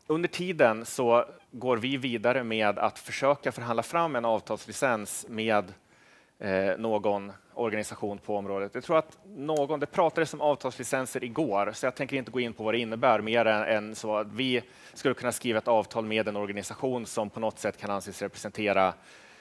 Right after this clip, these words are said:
eh, författarna som kollektiv kring att publicera det här. Det här började vi titta på egentligen redan under våren tjugohundratretton.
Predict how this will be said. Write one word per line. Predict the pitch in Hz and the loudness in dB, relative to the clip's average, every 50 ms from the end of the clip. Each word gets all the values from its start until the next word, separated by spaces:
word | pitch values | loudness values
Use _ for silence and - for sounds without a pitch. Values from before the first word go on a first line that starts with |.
| - _ _ | -20 _ _
eh, | - - 85 - 80 80 80 82 82 113 - - - - - - - - | -10 -8 -4 -2 -2 0 0 -2 -2 -4 -8 -12 -16 -18 -20 -20 -20 -16
författarna | - - 147 135 - 143 135 - - - 120 117 | -6 -4 -4 2 4 4 2 4 2 0 0 0
som | - - - | 0 -2 -6
kollektiv | - - 175 160 131 120 - - - 107 101 85 65 - - - - | -6 -4 -2 0 2 0 0 0 -4 -6 -6 -6 -8 -12 -16 -18 -14
kring | - - 131 127 117 117 113 110 - - - | -4 0 2 2 2 0 -4 -8 -8 -2 -2
att | 107 107 - - | -2 -2 -2 -4
publicera | 117 104 98 - - 107 101 98 98 | -8 -6 -6 -6 -2 0 2 2 2
det | 92 104 | 2 2
här. | 104 98 80 - - _ _ _ _ _ _ _ _ _ - - - - - - - - - - - | 2 2 0 -2 -8 _ _ _ _ _ _ _ _ _ -20 -20 -20 -20 -20 -20 -20 -20 -20 -4 0
Det | 139 135 | 2 4
här | 147 156 | 4 4
började | 151 190 196 170 143 147 160 185 | 6 6 4 6 6 4 2 2
vi | 208 196 | 0 0
titta | - 185 139 - - 113 | 0 -2 -2 0 -2 -4
på | - - 113 107 107 107 | -2 -2 -2 0 0 0
egentligen | 92 101 120 120 117 107 104 113 110 110 | 0 2 0 0 0 -2 -4 -4 -2 0
redan | 107 110 101 104 101 | 0 0 0 0 -4
under | 101 101 98 | -6 -6 -4
våren | 92 151 180 170 139 117 104 101 | -2 0 2 4 4 4 4 2
tjugohundratretton. | - - 110 104 104 98 98 98 101 101 101 101 - - - _ _ _ _ - - 110 98 - - 110 98 98 98 92 | -2 -6 -6 -6 -6 -6 -6 0 2 4 4 4 2 0 -6 _ _ _ _ -2 -2 -2 -2 -2 -2 -2 -2 -2 -4 -8